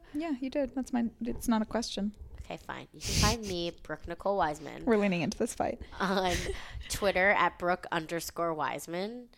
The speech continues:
Speaker 2: and on Instagram at Brooke Wiseman, no underscore.
Speaker 1: Not a one.
Speaker 2: And I swear to God, if you put an underscore,
Speaker 1: Your
Speaker 2: you're
Speaker 1: phone
Speaker 2: getting
Speaker 1: will explode.
Speaker 2: coal <laughs> in your stocking for Christmas. <laughs>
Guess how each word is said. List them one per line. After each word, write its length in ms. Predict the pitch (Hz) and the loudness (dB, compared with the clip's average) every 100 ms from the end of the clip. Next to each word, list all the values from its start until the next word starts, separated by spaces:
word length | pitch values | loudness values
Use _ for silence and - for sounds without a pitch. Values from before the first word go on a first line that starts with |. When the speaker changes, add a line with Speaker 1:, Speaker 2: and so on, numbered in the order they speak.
| _ _ _ - | _ _ _ -6
Speaker 2:
and 400 | 165 160 156 - | -4 -4 -6 -6
on 160 | 160 151 | -6 -4
Instagram 560 | 160 - - 156 156 - | -8 -8 -6 -4 -4 -4
at 200 | 147 - | -8 -4
Brooke 240 | 170 - | -6 -2
Wiseman, 540 | 147 143 143 143 143 156 - _ _ _ - - | -2 -2 -4 -8 -10 -14 -20 _ _ _ -20 -10
no 160 | 160 151 | -6 -4
underscore. 480 | 135 - - - - _ - - | -4 -8 -14 -14 -16 _ -12 -6
Speaker 1:
Not 440 | 180 180 170 - - - - | 0 4 4 2 -8 0 4
a 100 | 196 | 6
one. 340 | 170 107 175 196 | 6 2 -2 -2
Speaker 2:
And 80 | 196 | -2
I 60 | |
swear 260 | 190 175 175 | -2 -2 0
to 80 | 202 | 4
God, 180 | 196 | 4
if 100 | 220 220 | 4 0
you 40 | |
put 160 | - 180 | -4 -2
an 100 | 156 | -2
underscore, 500 | 156 160 - 190 185 | -4 -4 -4 2 4
Speaker 1:
Your 120 | - - - | 4 -2 0
Speaker 2:
you're 160 | 226 208 | 2 6
Speaker 1:
phone 240 | 185 185 | 8 8
Speaker 2:
getting 20 | |
Speaker 1:
will 120 | 165 | 8
explode. 600 | 165 196 175 165 185 277 311 - 151 - - | 8 8 10 10 10 10 8 6 4 4 4
Speaker 2:
coal 80 | 208 | 6
<laughs> 60 | 208 | 8
in 40 | |
your 120 | 208 | 6
stocking 400 | - 170 175 190 | 4 4 4 2
for 120 | 160 190 | 2 4
Christmas. 800 | 190 165 - - 185 - - - | 4 2 0 -2 0 2 0 2
<laughs> 140 | 381 | 2